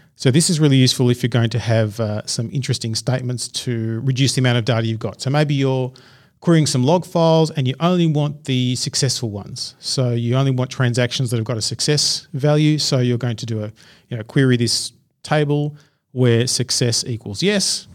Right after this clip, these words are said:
Only those rows will be put in the new table. Then your queries run on the new table. So C tas statements are very powerful because it's a writable format, not just a readable format. So how do you take advantage of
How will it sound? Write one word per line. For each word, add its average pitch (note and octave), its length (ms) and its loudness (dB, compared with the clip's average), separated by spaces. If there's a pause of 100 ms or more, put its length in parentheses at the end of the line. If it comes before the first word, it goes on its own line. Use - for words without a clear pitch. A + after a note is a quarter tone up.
(480)
Only C#3+ 300 4
those A#2 300 2
rows A#2 220 2
will A2+ 80 -6
be A2 80 -4
put - 260 -10
in A#2+ 80 -12
the G#2+ 80 -16
new C3 160 -4
table. D3 480 -2 (500)
Then C3 140 4
your B2 100 4
queries A2+ 320 -2
run G#2+ 160 -6
on G2+ 60 -6
the G2 80 -6
new G2+ 140 -6
table. - 420 -12 (760)
So A#2 220 -6
C E3 220 2
tas E3 220 2
statements B2+ 400 -2
are B2 60 0
very A#2 240 -2
powerful C3+ 460 0
because B2 300 0
it's A2+ 160 -6
a G#2+ 220 -6 (380)
writable C3 520 4
format, A#2 380 -4
not A2+ 160 -6
just - 220 -14
a - 60 -6
readable A2 320 -8
format. - 340 -14 (800)
So E3+ 140 0
how F#3+ 140 2
do D4 100 -6
you A#3+ 140 -2
take C3+ 320 -2
advantage A2+ 440 0
of A#2 380 -6